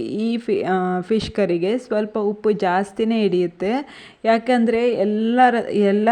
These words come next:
ಥರ ಟೇಸ್ಟ್, ಟೇಸ್ಟ್ ಇರುತ್ತಲ್ವ, ಉಪ್ಪು, ಹುಳಿ, ಖಾರ ಎಲ್ಲನೂ ಇರುತ್ತೆ. ಇಲ್ಲಿ ನಾನು ಟೊಮೆಟೊ ಪೇಸ್ಟನ್ನು ಕೂಡ ಹಾಕ್ಕೊಳ್ತಾ ಇದ್ದೀನಿ. ಟೊಮೆಟೊ ಪೇಸ್ಟನ್ನೆಲ್ಲ ಹಾಕ್ಕೊಂಡು ಚೆನ್ನಾಗಿ ಫ್ರೈ ಮಾಡ್ಕೊಳ್ಳಿ. ಇದರ ಹಸಿ ವಾಸನೆ ಎಲ್ಲ ಹೋಗಬೇಕು, ಆ ಥರ ಫ್ರೈ ಮಾಡ್ಕೊಳ್ಳಿ.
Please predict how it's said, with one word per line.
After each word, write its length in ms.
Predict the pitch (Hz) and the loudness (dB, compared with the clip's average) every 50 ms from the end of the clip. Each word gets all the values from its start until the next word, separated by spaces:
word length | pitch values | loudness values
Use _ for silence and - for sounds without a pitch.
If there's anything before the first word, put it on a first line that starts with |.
| 247 247 | 2 2
ಥರ 160 | 240 240 226 220 | 2 0 -2 -2
ಟೇಸ್ಟ್, 480 | 208 208 202 208 208 202 202 - - - | 0 0 0 0 0 0 -4 -8 -4 0
ಟೇಸ್ಟ್ 360 | 196 190 190 190 190 - 202 | 2 4 4 2 2 0 -2
ಇರುತ್ತಲ್ವ, 460 | 190 180 175 180 190 180 170 190 214 | 0 0 -2 -2 -2 -2 0 0 -2
ಉಪ್ಪು, 440 | 214 - 202 196 202 - 190 190 202 | 0 0 0 -2 0 0 2 2 4
ಹುಳಿ, 260 | 202 196 196 190 196 | 4 4 2 2 2
ಖಾರ 260 | 196 - 196 185 185 | 0 0 0 0 2
ಎಲ್ಲನೂ 440 | 190 185 180 185 185 180 185 185 190 | 0 0 0 0 0 0 0 0 0
ಇರುತ್ತೆ. 400 | 185 175 175 175 170 - 220 226 | 0 0 -2 -4 -2 -2 -2 0
ಇಲ್ಲಿ 260 | - - 214 214 208 | 0 2 4 4 4
ನಾನು 420 | 208 208 196 196 202 220 262 330 - - - - - - _ | 4 4 0 0 -2 -2 -4 -4 -8 -12 -18 -20 -20 -12 _
ಟೊಮೆಟೊ 480 | - 214 208 202 202 202 208 202 233 233 | 0 2 2 4 2 2 2 2 0 0
ಪೇಸ್ಟನ್ನು 540 | 233 240 220 214 214 214 - 226 208 208 202 | 2 2 2 2 2 2 0 0 0 0 0
ಕೂಡ 200 | - 196 196 196 | 2 2 2 2
ಹಾಕ್ಕೊಳ್ತಾ 680 | 202 196 196 196 185 180 185 - 190 180 185 185 185 180 | 2 0 0 -2 -2 -2 -2 -2 0 0 0 0 0 0
ಇದ್ದೀನಿ. 560 | 180 180 170 180 180 180 190 233 269 330 330 - - _ _ _ _ _ _ _ _ _ | 0 0 0 0 0 0 -2 -2 -2 -4 -6 -10 -18 _ _ _ _ _ _ _ _ _
ಟೊಮೆಟೊ 420 | 233 233 226 226 233 220 247 240 | 0 0 2 2 0 0 0 0
ಪೇಸ್ಟನ್ನೆಲ್ಲ 680 | 233 254 226 220 220 - - 220 226 220 214 220 214 | 2 2 2 2 2 0 0 2 2 4 4 4 4
ಹಾಕ್ಕೊಂಡು 500 | 202 214 214 196 196 - 202 196 208 214 | 2 2 2 0 0 0 0 2 2 2
ಚೆನ್ನಾಗಿ 560 | 214 214 220 208 196 202 202 202 202 202 226 233 | 2 2 0 0 2 2 2 2 2 0 0 -2
ಫ್ರೈ 260 | 233 202 196 196 202 | 0 2 2 2 4
ಮಾಡ್ಕೊಳ್ಳಿ. 480 | 202 202 196 185 190 196 190 196 190 | 4 2 2 2 0 0 2 4 4
ಇದರ 180 | 202 196 196 - 202 | 2 2 2 0 0
ಹಸಿ 380 | 202 202 196 180 - - 226 226 | 0 0 -2 -4 -2 0 2 4
ವಾಸನೆ 400 | 208 214 202 196 196 - 202 190 | 4 4 2 2 0 -2 -2 0
ಎಲ್ಲ 340 | 190 190 196 196 202 202 214 | 0 2 2 2 2 2 2
ಹೋಗಬೇಕು, 540 | 208 196 180 185 180 185 180 180 - 226 | 2 2 0 0 -2 -4 -4 -2 0 0
ಆ 200 | 226 214 190 190 | 2 2 2 2
ಥರ 220 | 190 190 214 202 196 208 | 2 0 0 -2 -2 -2
ಫ್ರೈ 260 | 202 - 202 190 185 | -2 0 0 0 0
ಮಾಡ್ಕೊಳ್ಳಿ. 600 | 190 190 180 170 170 - - 185 190 202 214 247 | 0 -2 -4 -6 -6 -4 -4 -2 0 2 2 0